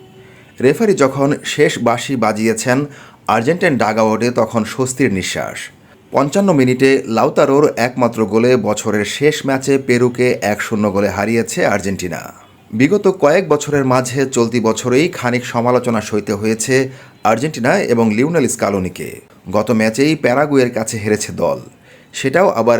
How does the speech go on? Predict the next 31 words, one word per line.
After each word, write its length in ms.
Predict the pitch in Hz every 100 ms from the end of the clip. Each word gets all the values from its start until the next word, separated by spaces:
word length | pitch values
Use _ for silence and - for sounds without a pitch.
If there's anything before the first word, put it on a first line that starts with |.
| -
এই 140 | 117 135
প্রতিপক্ষের 640 | 127 120 117 113 - 107
বিপক্ষে 500 | 101 113 120 117 131 127 127
আট 200 | 98 107 104
বছর 420 | 98 104 - 120 123 120
পরের 280 | 101 101 87
হার। 280 | 87 80 - - - _ _
স্বাভাবিকভাবেই 880 | - 131 175 185 165 107 110 120 175
ফিরে 280 | - 135 131
আসার 280 | 120 120 120
তাগিদ 280 | 107 110 117
ছিল 200 | - 120 120 -
আর্জেন্টিনার 580 | - 107 117 117 107 98
সামনে। 280 | 95 87 76 55 - _ - - - _ _ _ -
সেই 220 | - 113 110
কাজটা 280 | 104 - 117
যে 140 | 110 117 -
সহজ 240 | 107 110
ছিল 200 | 110 110 107
না, 160 | 110 160
সেটাও 360 | 165 123 117 113
বোঝা 300 | 104 104 107
গেল 200 | 110 120 131 - -
আর্জেন্টিনার 580 | 107 117 139 117 127 123
মাঠের 420 | 98 98 - 104
খেলায়। 420 | 101 85 69 - - _ - -
ঘরের 380 | 98 104 123 170
মাঠে 300 | 143 139 156 151
পূর্ণ 200 | 156 175 180
সমর্থন 480 | - 123 120 - 113
পেয়েও 300 | 110 113 139